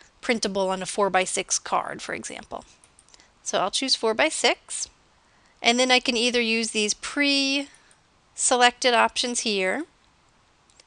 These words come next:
It's gonna guess at what I might want. Or I can just click in the window and drag a box myself, and it's always gonna keep it to the exact proportions of a four-by-six card. Once I have that square drawn,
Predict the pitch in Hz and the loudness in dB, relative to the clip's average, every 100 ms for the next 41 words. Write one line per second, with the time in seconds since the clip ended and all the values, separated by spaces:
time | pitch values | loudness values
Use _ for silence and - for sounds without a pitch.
0 | _ _ _ _ _ _ _ - 208 196 | _ _ _ _ _ _ _ -8 -6 -4
1 | 190 190 202 - 202 196 202 220 185 185 | 2 2 2 -2 -2 -2 -2 -4 -4 -4
2 | 269 _ _ - - - - - 294 320 | -8 _ _ -20 -18 -20 -14 4 6 6
3 | 302 247 - 320 294 254 254 262 233 202 | 4 -4 -2 -2 0 0 0 0 4 4
4 | 196 196 208 _ - 202 190 202 196 196 | 4 0 -6 _ -12 -10 -2 4 4 4
5 | 185 190 190 - 196 - 208 - - 196 | 2 2 2 -2 -4 -2 0 0 -4 -8
6 | - 214 269 - 262 247 - 254 208 190 | -2 0 0 -2 -6 -4 -4 -2 -4 -2
7 | 208 190 196 196 - - - - - 190 | -4 -4 -6 -6 -10 -20 -20 -14 -8 -4
8 | 208 202 - - 190 - 285 247 - 185 | 2 2 2 -12 -10 -2 0 0 -2 -4
9 | 185 185 - 196 190 - 190 196 196 208 | -6 -4 -4 -6 -8 -6 -8 -6 -8 -6
10 | - - - - - 226 _ _ - - | -6 -6 -8 -10 -14 -18 _ _ -20 -20
11 | - - - _ - 214 214 240 240 220 | -20 -20 -20 _ -8 -4 0 4 4 2
12 | 208 - 220 202 196 294 339 196 190 220 | -2 -2 0 0 2 2 2 0 -2 -6